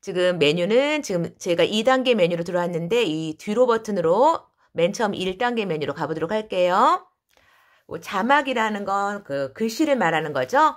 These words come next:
이 아래 텍스트를 터치해 줍니다. 뭐 자동 캡션을 터치해 주시면 지금 제 목소리 오디오에서 추출할 거기 때문에 지금 오디오가 선택되어 있고요. 아랫부분 생성을 터치해 볼게요.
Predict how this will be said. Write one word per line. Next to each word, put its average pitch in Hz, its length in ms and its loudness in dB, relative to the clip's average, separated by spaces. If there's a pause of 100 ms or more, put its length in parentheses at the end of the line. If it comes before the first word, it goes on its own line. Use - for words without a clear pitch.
(140)
이 151 140 -4
아래 202 440 2
텍스트를 311 580 -4
터치해 311 360 -2
줍니다. 131 580 -4 (460)
뭐 - 120 -14
자동 196 380 -2
캡션을 233 460 0
터치해 240 340 -2
주시면 220 680 0 (600)
지금 175 160 -12
제 175 160 -4
목소리 202 440 -2
오디오에서 196 1120 2 (360)
추출할 269 340 -2
거기 185 220 0
때문에 170 160 -6
지금 165 140 -4
오디오가 214 420 2
선택되어 233 520 -2
있고요. 233 500 0 (200)
아랫부분 165 600 0
생성을 285 420 -6
터치해 254 300 -2
볼게요. 180 840 0